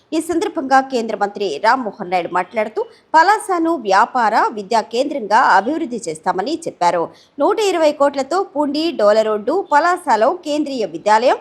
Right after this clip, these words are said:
విమానాశ్రయం, నలభై ఎనిమిది కోట్లతో రైల్వే ఓవర్ బ్రిడ్జ్ వంటి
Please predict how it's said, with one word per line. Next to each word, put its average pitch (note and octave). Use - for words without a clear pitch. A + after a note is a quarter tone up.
విమానాశ్రయం, F4
నలభై A#3
ఎనిమిది D4+
కోట్లతో C#4+
రైల్వే A#3+
ఓవర్ G#3+
బ్రిడ్జ్ B3+
వంటి C#4+